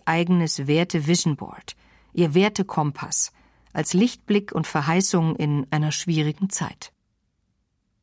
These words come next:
Nachdem wir uns in diesem Abschnitt mit Ihren Werten und Wertvorstellungen beschäftigt haben,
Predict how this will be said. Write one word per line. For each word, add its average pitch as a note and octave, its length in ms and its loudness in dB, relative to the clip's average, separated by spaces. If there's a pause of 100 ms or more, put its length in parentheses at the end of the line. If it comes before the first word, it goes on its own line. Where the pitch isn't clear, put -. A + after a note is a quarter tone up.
(840)
Nachdem B3 340 4
wir C4 140 2
uns G#3+ 300 2
in F#3+ 180 6
diesem G3+ 240 2
Abschnitt G3+ 440 0
mit F#3+ 140 4
Ihren D3+ 300 0
Werten F3+ 320 2
und C#3+ 160 -2
Wertvorstellungen C#3+ 760 -2
beschäftigt - 560 -4
haben, D#3 300 2